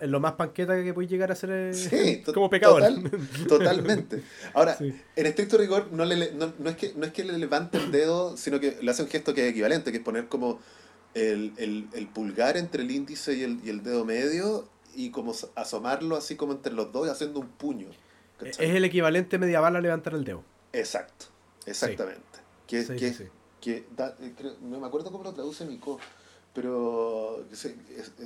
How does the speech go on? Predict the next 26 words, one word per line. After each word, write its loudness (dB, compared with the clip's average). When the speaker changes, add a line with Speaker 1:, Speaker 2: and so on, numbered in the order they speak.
Speaker 2:
se -10
llama -4
la 0
higa -2
o -8
la, -6
o -4
la -8
figa, -4
Speaker 1:
Eh. -8
Speaker 2:
eh, -4
y -8
lo -6
que -4
le -2
está -4
haciendo 0
a, -4
a -4
Dios -2
es -10
como -4
decir, -10
eh, -12
"Loco, -10
eh, -14